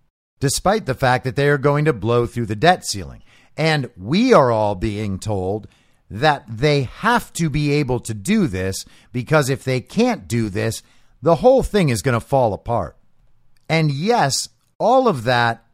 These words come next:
is meant to sound threatening so the people will go along with it, but it's also worth taking them seriously when they say the whole thing's going to fall apart.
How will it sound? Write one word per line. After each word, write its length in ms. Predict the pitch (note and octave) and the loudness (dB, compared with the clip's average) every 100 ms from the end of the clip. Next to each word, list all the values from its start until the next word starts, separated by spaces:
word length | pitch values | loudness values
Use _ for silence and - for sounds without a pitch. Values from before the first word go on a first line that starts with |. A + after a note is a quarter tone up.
| _ - | _ -4
is 260 | D3+ D3 | -2 -2
meant 520 | A2+ C#3 F3+ A#3+ A#3+ - | 0 0 2 0 -2 -6
to 180 | D3+ | -4
sound 480 | B2+ - F#3+ E3+ C#3 | -2 -2 2 2 0
threatening 680 | - F#3 G3+ C#3 A#2+ A2 A#2+ | -2 -2 0 0 -2 -2 -6
so 240 | - D3+ C#3+ | -4 -2 -2
the 100 | B2+ | -4
people 560 | - F#3 F#3+ D#3 B2 | -8 -8 -2 0 -2
will 240 | G2+ B2 B2+ | -2 -2 -2
go 300 | G2 A#2+ A2 | 0 0 0
along 420 | A#2 F3 F#3 B2 | 0 2 2 0
with 160 | G#2+ | -2
it, 180 | G#2 A2+ _ _ _ _ _ _ | -4 -6 _ _ _ _ _ _
but 120 | F3+ | 0
it's 140 | G3+ A#3 | 2 2
also 240 | C4 D4 | 2 2
worth 460 | F#3 A#2 F3+ - - | 0 2 2 2 -6
taking 400 | F3 F3+ D#3+ C#3 | -2 -2 0 0
them 240 | C3+ B2+ | 0 0
seriously 760 | A2+ - A#3 A#3 C3 - A2+ A#2+ | -2 -2 0 0 0 -2 -2 -2
when 220 | B2+ C3+ | 0 0
they 160 | C3+ | 0
say 480 | C3 - G3 D3 A#2+ _ _ - | -2 0 0 0 -2 _ _ 0
the 120 | D#3+ | 4
whole 180 | F#3 F3+ | 4 2
thing's 340 | - G3+ E3 | 2 2 2
going 220 | G#2+ C3+ B2+ | 2 0 0
to 60 | |
fall 260 | G#2+ D3+ A#2+ | -2 0 0
apart. 400 | G#2 G3 B2+ | 0 0 0